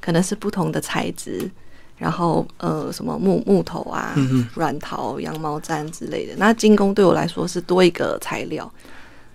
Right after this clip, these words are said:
Speaker 1: 那我学了也很喜欢。
Speaker 2: 金-，金工的成本很高欸，它的材料包括它的一些机器啊，你挑，
Speaker 1: 嗯。
Speaker 2: 算是挑一个非常高难度的一个入门。
Speaker 1: 嗯，其实它的工具买起来，它都是永久使用的，
Speaker 2: 嗯。
Speaker 1: 所以其实对我来说，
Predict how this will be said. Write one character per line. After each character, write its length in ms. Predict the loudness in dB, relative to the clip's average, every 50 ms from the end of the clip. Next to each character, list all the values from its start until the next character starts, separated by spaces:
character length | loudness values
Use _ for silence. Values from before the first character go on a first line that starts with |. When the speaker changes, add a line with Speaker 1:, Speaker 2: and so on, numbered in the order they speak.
| -6 2
Speaker 1:
那 140 | 6 8
我 80 | 8 8
学 220 | 6 6 6 6
了 100 | 8 10
也 140 | 10 8 8
很 160 | 6 2 -2
喜 220 | -4 -8 -8 -12 -14
欢。 160 | -14 -16 -16 -16 -16 -18 -16 -18 -18 -8 0
Speaker 2:
金-， 120 | 4 6
金 40 | 10
工 120 | 10 12
的 80 | 10 10
成 180 | 10 8 8
本 160 | 10 10 8 8
很 120 | 8 4
高 300 | 4 4 4 6 6 4
欸， 140 | 2 -2 -6 -12 -16 -18 -20 -18 -8
它 140 | 0 6 6
的 80 | 6
材 320 | 6 6 2 2 4 8 8
料 120 | 8 8
包 220 | 8 6 4 4
括 140 | 4 4 4
它 160 | 4 2 2
的 80 | 2 2
一 80 | 2 2
些 180 | 2 0 -2
机 180 | -2 -4 -6 0
器 260 | 2 4 4 2 0
啊， 100 | -4 -10 -16 -20 -20 -20 -20 -20 -20 -20 -20 -20 -20 -20 -14 -4
你 80 | -4 -4
挑， 240 | -2 4 6 8 8
Speaker 1:
嗯。 40 | 8
Speaker 2:
算 360 | 6 2 -4 4 6 6 6
是 120 | 6 4
挑 240 | 0 4 8 8 10
一 40 | 10
个 100 | 10 8
非 100 | 8 8
常 160 | 8 8 6
高 180 | 6 6 6 8
难 180 | 8 6 6 4
度 160 | 2 0 -2
的 140 | 0 0 0
一 80 | 0 0
个 140 | -2 -2
入 180 | 2 4 4 4
门。 160 | 2 0 -10 -14 -18 -18 -20 -20 -20 -20 -20 -20 -20 -18 -16 -14 -8 -2
Speaker 1:
嗯， 300 | -2 0 0 0 -2 -4 -4
其 180 | 2 4 4 6
实 180 | 6 6 6
它 180 | 6 6 6 6
的 120 | 6 6
工 240 | 8 8 8 8 8
具 160 | 6 6 6
买 220 | 8 8 8 6 6
起 200 | 4 2 0 2
来， 240 | 4 2 2 2 0
它 200 | 0 2 2 6
都 180 | 6 6 6
是 140 | 6 2 4
永 220 | 4 6 6 6
久 200 | 6 8 8 8
使 220 | 8 6 2 0 -2
用 260 | -2 0 0 -2 -2
的， 80 | -6 -4
Speaker 2:
嗯。 40 | 0
Speaker 1:
所 120 | 2 2
以 40 | 2
其 160 | 2 0 -4
实 40 | -4
对 160 | 0 2 2
我 160 | 2 2 0
来 160 | -2 -6 -6 -8
说， 380 | -8 -6 -6 -6 -6 -6 -8